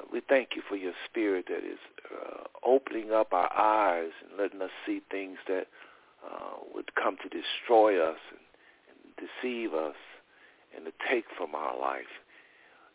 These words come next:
We thank you for sending this Messiah, uh, that came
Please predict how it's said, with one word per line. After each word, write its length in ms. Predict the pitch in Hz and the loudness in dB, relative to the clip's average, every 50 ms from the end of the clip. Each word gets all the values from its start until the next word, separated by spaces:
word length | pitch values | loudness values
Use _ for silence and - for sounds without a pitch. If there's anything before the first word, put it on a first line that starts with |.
| _ - - | _ -14 -10
We 120 | 107 113 - - | -10 -6 -2 0
thank 200 | 143 147 139 - 139 | 2 2 0 -2 -6
you 60 | 131 | -6
for 140 | - 117 107 - - | -6 -8 -10 -10 -10
sending 260 | 123 117 113 110 107 | -10 -8 -8 -10 -10
this 100 | 101 92 - - - | -10 -12 -12 -14 -16
Messiah, 760 | 101 101 - - - - 101 90 87 85 80 80 76 73 76 | -16 -16 -14 -8 -4 -2 0 0 0 -2 -4 -6 -8 -12 -16
uh, 600 | - - - - - - - - - - - - - - _ _ _ _ _ - - - _ _ _ _ _ _ _ _ - | -18 -20 -20 -20 -20 -20 -20 -20 -20 -20 -20 -20 -20 -20 _ _ _ _ _ -20 -20 -20 _ _ _ _ _ _ _ _ -16
that 80 | - - - - - - | -16 -12 -10 -8 -8 -6
came 180 | 123 113 113 | -6 -6 -8